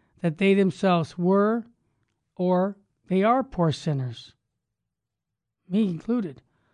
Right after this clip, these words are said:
When they see other people's sins, they immediately become indignant instead of taking pity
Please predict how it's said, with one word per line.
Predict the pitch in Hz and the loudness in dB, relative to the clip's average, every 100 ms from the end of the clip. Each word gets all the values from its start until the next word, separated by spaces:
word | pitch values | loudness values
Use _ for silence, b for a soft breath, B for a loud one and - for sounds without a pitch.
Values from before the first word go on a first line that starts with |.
| _ _ | _ _
When | 175 185 | 0 2
they | 185 | 2
see | - 214 | 2 0
other | 190 202 202 | 2 2 2
people's | 202 202 196 - | 0 0 -2 -4
sins, | 214 185 165 160 - _ _ _ _ | 0 2 2 -2 -6 _ _ _ _
they | 185 175 | -2 0
immediately | 170 185 190 185 190 | 4 4 2 0 -2
become | 180 170 175 170 | 0 0 0 0
indignant | 170 170 160 185 170 151 - _ _ _ _ _ | 0 0 0 0 0 -4 -8 _ _ _ _ _
instead | 165 131 - 175 | -10 -8 -2 -2
of | 165 | -2
taking | - 165 147 170 | -2 -2 -2 -4
pity | 147 - 165 143 117 | -6 -4 -4 -4 -8